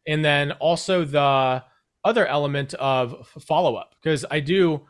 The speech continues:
I do find that there is an extra ten, sometimes even twenty, twenty-five percent of sales that is available after the event. And so I would love to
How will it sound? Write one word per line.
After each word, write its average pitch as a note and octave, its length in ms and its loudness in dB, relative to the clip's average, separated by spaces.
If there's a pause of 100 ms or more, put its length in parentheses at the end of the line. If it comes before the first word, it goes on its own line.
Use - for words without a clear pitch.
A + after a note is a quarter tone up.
(120)
I C#3+ 100 -4
do G#3 120 -2
find D3 280 0
that C#3 100 -4
there D3+ 120 -4
is D#3+ 160 -2
an D#3+ 80 -2
extra C#3+ 300 -4
ten, C#3+ 380 -4
sometimes E3 360 -2
even C#3 180 -4
twenty, C#3+ 300 -4
twenty-five C#3 460 -6
percent C3 460 -6 (380)
of C3 180 -4
sales E3 360 0
that C3+ 180 -2
is C3 140 -6
available C3 600 -2
after B2 300 -4
the D#3+ 120 -2
event. F#3 360 -4 (420)
And C#3+ 140 -4
so D3 320 2
I C#3+ 320 2
would D#3+ 180 -6
love E3 240 0
to C#3+ 400 2